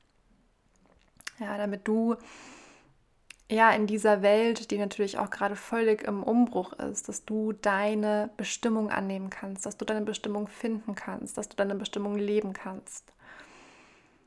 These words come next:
Und ich bin selbst in den letzten Tagen durch so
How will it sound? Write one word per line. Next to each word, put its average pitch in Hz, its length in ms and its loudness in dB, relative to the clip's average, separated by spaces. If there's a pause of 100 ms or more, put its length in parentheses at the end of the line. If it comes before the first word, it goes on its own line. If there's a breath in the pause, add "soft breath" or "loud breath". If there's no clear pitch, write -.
(280 loud breath)
Und 202 520 2
ich - 200 -6
bin 214 180 4
selbst 208 300 4
in 214 60 2
den 202 40 0
letzten 196 380 -2
Tagen 196 480 0
durch 190 360 -4
so 190 500 0